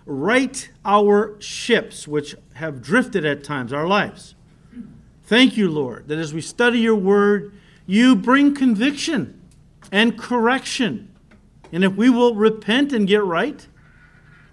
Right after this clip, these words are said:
well, of course, correction will lead us into blessings, fruitfulness. Our marriages will be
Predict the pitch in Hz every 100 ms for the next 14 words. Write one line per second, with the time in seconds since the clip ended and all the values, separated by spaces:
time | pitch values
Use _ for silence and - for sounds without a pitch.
0 | _ 139 147 160 190 143 - 214 214 -
1 | - - 196 202 202 190 170 160 190 175
2 | 143 - - _ _ - 170 151 120 160
3 | 190 196 226 226 - _ _ _ _ _
4 | _ _ _ _ _ _ 190 202 202 220
5 | 214 240 - - - _ _ _ _ _
6 | _ _ _ _ _ _ 135 123 135 180
7 | 202 180 160 170 143 175 180 180 160